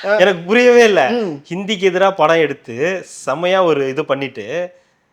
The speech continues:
Speaker 2: எல்லாம் இங்க பண்ணிட்டு, அங்க போய் எங்க உட்காந்துரு-, யோ மிலிட்டரி, நீ எங்க எங்கன்ற மாதிரி அந்த மொத்த
Speaker 1: அதுல
Speaker 2: டீமும்.
Speaker 1: சமூகத்தை பொறுத்து இந்த ஜி வி பிரகாஷ் தான் தம்பி நிறைய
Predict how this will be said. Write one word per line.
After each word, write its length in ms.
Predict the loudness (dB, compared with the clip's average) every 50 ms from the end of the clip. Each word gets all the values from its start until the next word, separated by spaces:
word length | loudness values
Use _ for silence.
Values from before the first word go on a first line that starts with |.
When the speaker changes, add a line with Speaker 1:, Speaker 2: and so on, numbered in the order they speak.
| _ -8
Speaker 2:
எல்லாம் 240 | -4 0 2 2 2
இங்க 120 | 2 0
பண்ணிட்டு, 300 | -2 -2 -2 -2 0 0
அங்க 200 | 0 0 -2 -2
போய் 200 | -2 -2 -2 0
எங்க 200 | 0 0 0 -2
உட்காந்துரு-, 500 | 0 0 0 0 0 -2 -6 -8 -16 _ _ _ _ _ _ _ _ 0
யோ 100 | 0 2
மிலிட்டரி, 480 | 2 2 -2 0 2 4 4 4 2 0 -4 -12 -18 -20 -20 -20 -20 -20 _ _ -10 -8 -6
நீ 180 | -4 0 2
எங்க 320 | 4 4 4 6 4 4 6
எங்கன்ற 200 | 6 4 2 2
மாதிரி 180 | 4 4 4
அந்த 120 | 4 4 2
மொத்த 260 | 0 0 2 2 2
Speaker 1:
அதுல 160 | 2 4 2
Speaker 2:
டீமும். 540 | 2 2 4 2 2 2 2 2 0 0 0
Speaker 1:
சமூகத்தை 960 | -4 -8 -10 -10 -10 -8 -6 -8 -6 -2 -4 -4 -4 -6 _ -8 -8 -8 -8
பொறுத்து 480 | -10 -8 -8 -8 -8 -10 -12 -14 -14 -12
இந்த 140 | -10 -12 -12
ஜி 200 | -10 -10 -12 -12
வி 180 | -12 -14 -14 -14
பிரகாஷ் 340 | -14 -12 -12 -12 -12 -12 -14
தான் 160 | -14 -14 -12
தம்பி 240 | -12 -12 -12 -10 -10
நிறைய 320 | -10 -10 -8 -8 -10 -10